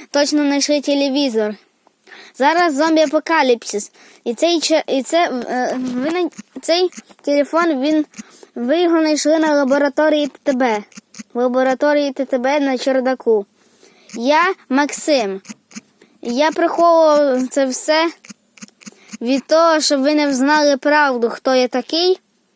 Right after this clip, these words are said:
і що я тут робив. Тільки мені можна знати це. І ви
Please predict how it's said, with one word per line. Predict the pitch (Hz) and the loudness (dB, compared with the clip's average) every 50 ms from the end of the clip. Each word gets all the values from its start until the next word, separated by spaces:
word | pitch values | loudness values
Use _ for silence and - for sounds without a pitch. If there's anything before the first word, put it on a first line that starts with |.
| _ _ _ _ _ _ - - - _ _ _ _ _ - | _ _ _ _ _ _ -20 -20 -20 _ _ _ _ _ -4
і | 240 247 | -2 -2
що | 247 - - 311 | 0 2 2 4
я | 320 320 320 302 285 - - 254 | 4 4 4 4 2 0 0 -2
тут | 233 - 285 262 - | -2 -4 -4 -2 0
робив. | 269 262 269 269 262 226 240 226 208 180 175 190 - - - - _ _ _ _ - - - _ _ _ - | 0 2 2 0 0 2 2 0 0 0 -2 -8 -16 -18 -20 -20 _ _ _ _ -20 -20 -20 _ _ _ -2
Тільки | 285 294 294 - 330 320 | 0 0 0 2 2 2
мені | 311 339 339 339 359 339 | 4 4 4 4 4 4
можна | 302 285 262 247 247 247 247 | 2 2 0 0 0 0 0
знати | 233 233 254 262 247 240 233 220 220 | 0 0 0 2 0 0 0 -2 -4
це. | 214 - - 196 196 202 _ - - - _ _ _ - - - _ _ _ _ _ _ _ _ _ _ _ _ _ - - - - _ _ - - - - - - - - - | -4 -4 -6 -6 -6 -6 _ -18 -20 -20 _ _ _ -20 -20 -20 _ _ _ _ _ _ _ _ _ _ _ _ _ -20 -20 -20 -20 _ _ -20 -20 -20 -20 -20 -20 -20 -14 -8
І | - 277 277 - - - 269 254 - - - - - | -4 -4 -2 -4 -4 -8 -16 -20 -20 -20 -18 -14 -12
ви | 240 220 240 277 320 339 | -8 -4 -2 0 2 2